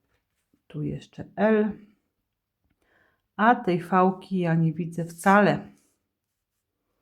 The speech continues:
Tu jeszcze było P, o. Dobra, następna litera to O. Patrzcie, nie ma nic w bonusie.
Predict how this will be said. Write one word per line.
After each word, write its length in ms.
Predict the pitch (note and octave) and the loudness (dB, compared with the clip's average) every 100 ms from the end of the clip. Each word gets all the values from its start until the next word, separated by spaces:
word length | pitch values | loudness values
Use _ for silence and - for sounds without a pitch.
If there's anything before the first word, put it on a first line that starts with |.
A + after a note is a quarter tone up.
| _ _ _ _ _ _ _ _ _ | _ _ _ _ _ _ _ _ _
Tu 120 | - E3+ | -12 -8
jeszcze 260 | D#3 - | -8 -10
było 280 | D#3 D#3+ D3+ | -12 -6 -8
P, 320 | - C#3 - | -6 -10 -10
o. 140 | - C#3+ - - - - - - - - - _ _ _ _ _ _ _ | -14 -20 -16 -8 -6 -6 -10 -12 -20 -20 -20 _ _ _ _ _ _ _
Dobra, 460 | A3+ C#4+ F#3+ D3 - - | -2 0 2 0 -4 -6
następna 520 | E3 E3+ C4+ C4 B3+ | -4 2 2 4 2
litera 360 | G#3+ F3 F3 | 2 2 0
to 240 | G3 G#3 - | 2 0 0
O. 320 | E3+ F3 D#3 - _ _ | 2 2 -2 -12 _ _
Patrzcie, 380 | _ E3+ - F3 | _ -18 -14 -8
nie 120 | F3+ | -4
ma 140 | F3+ F3 | -2 0
nic 220 | G3 G#3 | 0 0
w 80 | F3 | -4
bonusie. 520 | F3+ F3+ E3 E3+ D#3 | -2 -2 -2 -4 -8